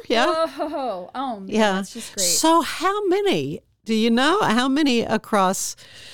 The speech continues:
Speaker 1: twenty years
Speaker 2: Twenty years. Twenty
Speaker 1: lives
Speaker 2: years.
Speaker 1: have been touched?
Speaker 2: So, but through, you know, not only the G E D work that we're,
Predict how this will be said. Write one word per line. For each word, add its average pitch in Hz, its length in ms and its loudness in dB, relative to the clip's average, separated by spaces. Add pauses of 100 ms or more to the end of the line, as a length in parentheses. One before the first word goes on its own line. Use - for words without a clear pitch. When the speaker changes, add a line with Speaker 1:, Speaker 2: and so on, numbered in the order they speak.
(880)
Speaker 1:
twenty 220 320 2
years 175 420 0
Speaker 2:
Twenty 254 280 -2
years. 170 560 -12
Twenty - 180 -4
Speaker 1:
lives 190 440 2
Speaker 2:
years. 190 100 -2
Speaker 1:
have 156 100 -12
been 170 240 -2
touched? - 720 -4 (420)
Speaker 2:
So, 330 260 -6
but 294 140 -10 (340)
through, 311 540 -4
you 262 160 -4
know, 269 100 -4
not 285 320 -6
only 233 560 -6 (200)
the 226 100 -2
G 214 160 -10
E 208 140 -12
D 196 140 -10
work 170 340 -6
that 180 300 -4
we're, 175 360 -12